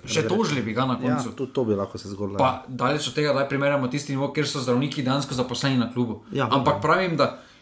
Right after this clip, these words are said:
Speaker 1: Maribor se ima za, za institucijo,
Speaker 2: Mislim,
Speaker 1: ampak
Speaker 2: tu pravijo, kao,
Speaker 1: taka napaka, to je nedopustno. No, to
Speaker 2: oni so to ravnali kot pač zgodilo se je,
Speaker 1: Ne,
Speaker 2: noben ni zares kriv,
Speaker 1: ne, Maribor,
Speaker 2: napakica, ni,
Speaker 1: Maribor,
Speaker 2: ne.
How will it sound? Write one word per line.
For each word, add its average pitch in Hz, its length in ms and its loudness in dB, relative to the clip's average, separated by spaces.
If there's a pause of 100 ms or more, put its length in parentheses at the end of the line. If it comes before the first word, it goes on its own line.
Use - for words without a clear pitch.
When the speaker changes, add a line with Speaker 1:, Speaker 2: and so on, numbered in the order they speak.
Speaker 1:
Maribor 190 360 4
se 165 120 0
ima 180 160 2
za, 147 160 0
za 120 340 0
institucijo, 127 680 0 (1040)
Speaker 2:
Mislim, 151 180 0
Speaker 1:
ampak - 120 2
Speaker 2:
tu 175 100 2
pravijo, 180 380 2
kao, 165 320 2
Speaker 1:
taka 220 340 0
napaka, 165 400 0
to 160 120 0
je 170 80 2
nedopustno. 165 460 -2
No, 147 140 0
to - 140 -2 (380)
Speaker 2:
oni 170 200 0
so 156 100 0
to 165 140 0
ravnali 160 320 2
kot 143 160 -2
pač 147 140 0
zgodilo 135 420 2
se 135 160 -4
je, 123 100 4
Speaker 1:
Ne, 254 220 2
Speaker 2:
noben 180 220 2
ni 147 80 2
zares 131 280 0
kriv, 156 300 0
Speaker 1:
ne, 151 320 2
Maribor, 254 400 2
Speaker 2:
napakica, - 180 -4
ni, - 60 -4
Speaker 1:
Maribor, 233 380 2
Speaker 2:
ne. - 60 -8